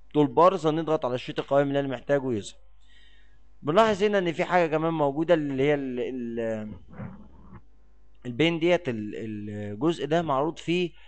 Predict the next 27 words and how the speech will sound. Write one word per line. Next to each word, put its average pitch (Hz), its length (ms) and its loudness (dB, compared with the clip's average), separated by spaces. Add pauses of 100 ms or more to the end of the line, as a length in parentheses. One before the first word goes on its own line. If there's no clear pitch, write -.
(240)
حاجة 147 300 -4
اسمها 160 240 0
جيتنج 151 340 -4
ستارت، 117 320 -4 (420)
يعني 120 640 -2
إنك 131 240 2
بدأت 143 560 2
تت-، 120 920 0
تعمل 165 280 0
باوربوينت 147 680 2
جديد، 110 320 -6
وكذلك 160 460 2
في - 100 -12
الوورد 160 300 -2
وكذلك 147 340 -4
في 135 60 -18
الإكسل، 147 360 -8
في 147 80 -4
أي 175 160 0
حاجة 156 220 -4
ب-، 139 40 -4
ب-، 120 460 -6
من 120 120 -4
برامج 147 280 -2
الأوفيس 143 340 -6
بيظهر 143 380 -4
ال-، 110 520 -4